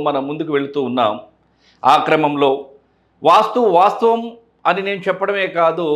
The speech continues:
వాస్తు శాస్త్రాన్ని పాటించడం వల్ల జరిగేటువంటి ప్రయోజనాలు కానీ, వాస్తు శాస్త్రాన్ని విస్మరించడం వలన, అంటే వాస్తు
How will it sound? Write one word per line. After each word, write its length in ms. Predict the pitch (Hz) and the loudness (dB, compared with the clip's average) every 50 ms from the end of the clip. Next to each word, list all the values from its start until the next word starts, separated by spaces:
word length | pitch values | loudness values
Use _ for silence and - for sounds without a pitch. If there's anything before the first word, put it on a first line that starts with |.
| 165 170 - 131 147 | -4 -6 -4 0 2
వాస్తు 260 | 170 196 202 202 - 214 185 208 | 2 2 2 0 -6 -8 -4 -4
శాస్త్రాన్ని 540 | 196 196 190 - 208 196 196 196 196 202 190 - 170 | -4 -4 -4 -6 -4 -2 -2 -2 -2 -6 -8 -4 -2
పాటించడం 560 | 180 202 220 214 220 220 214 220 208 214 208 208 202 | 0 0 0 0 -4 -6 -6 -6 -6 -6 -6 -4 -4
వల్ల 100 | 202 202 180 190 | -6 -6 -6 -6
జరిగేటువంటి 540 | 190 190 185 190 185 185 185 180 170 170 170 170 | -6 -6 -6 -8 -8 -8 -10 -10 -10 -12 -10 -8
ప్రయోజనాలు 560 | 165 170 175 175 165 160 165 160 151 147 135 139 143 | -8 -6 -6 -8 -8 -8 -6 -6 -6 -6 -4 -2 -2
కానీ, 260 | 139 139 139 139 143 - _ _ _ _ _ _ _ _ _ | -2 -2 -2 -6 -12 -16 _ _ _ _ _ _ _ _ _
వాస్తు 440 | - 139 156 170 185 285 262 - 208 190 - 190 | -6 0 4 4 4 4 2 -2 -6 -4 -2 0
శాస్త్రాన్ని 480 | 190 190 180 - 196 196 196 175 151 165 | 0 0 -2 -4 -6 -6 -6 -6 -6 -8
విస్మరించడం 680 | 175 175 - 185 214 208 208 202 175 208 202 190 190 185 | -10 -10 -4 -2 -2 0 0 -4 -6 -4 -4 -2 -2 -2
వలన, 240 | 185 180 175 175 170 165 156 139 - - - 165 | -2 -2 -2 0 0 0 0 0 -2 -2 -6 -6
అంటే 240 | 175 175 220 240 262 - - - - - _ _ _ _ - 139 160 | -6 -4 -2 -2 -2 -4 -6 -10 -18 -20 _ _ _ _ -4 2 4
వాస్తు 320 | 175 202 208 208 - 208 | 4 4 2 0 -4 -8